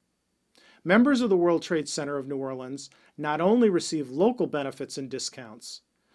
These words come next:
but also gain reciprocal benefits offered by all three hundred World Trade Centers around the world. Membership in the New Orleans World Trade Center connects a company with the world's largest business-to-business international trade association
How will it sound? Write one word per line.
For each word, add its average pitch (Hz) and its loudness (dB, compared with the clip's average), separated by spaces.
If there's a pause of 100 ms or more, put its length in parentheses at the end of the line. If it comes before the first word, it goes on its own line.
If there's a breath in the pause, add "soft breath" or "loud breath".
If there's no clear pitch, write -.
(160)
but 165 2
also 208 2
gain 160 0
reciprocal 208 -2
benefits 139 -6
offered 170 -2
by 147 -6
all 214 2
three 202 -2
hundred 156 -2
World 190 2
Trade 165 0
Centers 151 -4
around 156 -4
the 156 0
world. 117 -8 (960 soft breath)
Membership 214 4
in 175 0
the 160 0
New 151 -4
Orleans 202 2
World 175 0
Trade 180 2
Center 170 -4
connects 180 -4
a 196 -8
company 131 -10 (340 soft breath)
with 143 -6
the 151 -4
world's 139 -2
largest 180 2
business-to-business 170 -4 (400)
international 175 0
trade 180 2
association 131 -6